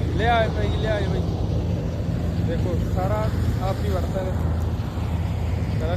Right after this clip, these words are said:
ਟੈਨਸ਼ਨ ਹੀ ਨਹੀਂ, ਦਾਤੀ ਨਹੀਂ ਚੱਕਣ ਦਿੰਦੇ ਕਹਿੰਦਾ ਮੈਨੂੰ। ਵਧੀਆ ਬੰਦੇ ਨੇ ਇਹ। ਵਿੱਚ ਵਿੱਚ ਬੰਦੇ ਹੁੰਦੇ ਨੇ ਜਾਣ ਕੇ ਛੱਡ ਦਿੰਦੇ ਨੇ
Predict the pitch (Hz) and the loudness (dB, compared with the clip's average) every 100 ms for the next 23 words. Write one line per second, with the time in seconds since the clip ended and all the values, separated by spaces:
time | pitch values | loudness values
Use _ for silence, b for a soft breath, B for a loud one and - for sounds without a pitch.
0 | - - - 165 170 - - 165 - 170 | 0 0 0 0 0 0 0 0 2 2
1 | 165 - 156 - - 143 156 151 - - | 2 2 2 2 2 2 2 2 2 2
2 | - - - - - - - - - - | 2 2 2 2 2 2 0 0 0 0
3 | - - - - - - 151 180 185 160 | 0 2 2 2 2 4 4 6 6 6
4 | 147 - - - - - - - - - | 4 4 6 4 4 4 4 4 2 2
5 | - - 82 82 170 185 185 180 175 170 | 2 2 4 6 6 6 4 6 6 6
6 | 175 165 165 170 170 170 170 170 170 165 | 6 8 8 8 8 8 8 8 6 6
7 | 160 151 151 160 156 - - - - - | 6 6 6 4 4 4 4 4 4 4
8 | - - 156 156 143 151 151 156 | 2 2 4 6 6 6 6 4